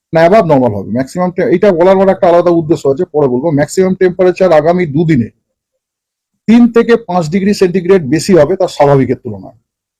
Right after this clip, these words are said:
এবং তারপরে কিন্তু ম্যাক্সিমাম টেম্পারেচার তার স্বাভাবিকের থেকে চার থেকে সাত ডিগ্রি টেম্পারেচার বাড়বে। মানে এইটা বলার মানে হচ্ছে হিট ওয়েভ এর সম্বন্ধে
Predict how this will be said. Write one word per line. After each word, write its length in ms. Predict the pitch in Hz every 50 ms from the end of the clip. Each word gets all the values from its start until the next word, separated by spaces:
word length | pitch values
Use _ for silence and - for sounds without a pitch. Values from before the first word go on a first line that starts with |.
| _ _ _ _ _ -
এবং 180 | 151 175 185 - - _
তারপরে 460 | - 165 185 220 233 233 240 240 233
কিন্তু 500 | 220 - 170 147 - - 143 151 - 247 247 _ _ _ _
ম্যাক্সিমাম 340 | 147 156 160 - 202 208 202
টেম্পারেচার 520 | 190 208 196 190 202 190 175 - 147 156 185 _ _
তার 120 | - 147 143
স্বাভাবিকের 520 | - - 143 143 165 180 190 202 190 214
থেকে 460 | 214 - - 165 - - 117 135 226 - _ _ _ _ _ _ _ _
চার 180 | _ 160 156 - 147 _ _
থেকে 200 | 202 190 196 190
সাত 260 | - - - 165 165
ডিগ্রি 300 | 151 170 196 190 175 190
টেম্পারেচার 440 | 151 170 160 147 151 131 139 131 117
বাড়বে। 260 | 104 107 101 98 - - _ _ _ _ _ _ _
মানে 100 | - 156
এইটা 260 | 165 170 185 196 226 208
বলার 320 | 156 143 160 185 208 208
মানে 200 | 202 196 202 214
হচ্ছে 460 | 208 220 214 - - 147 160 190 247 262 _ _ _ _ _ _
হিট 200 | - 196 208 -
ওয়েভ 160 | 220 226 226 220 -
এর 140 | 196 202 208 208 - - - _ _ _ _ _ _ _ _ _ _
সম্বন্ধে 420 | _ 175 175 180 185 196 196 214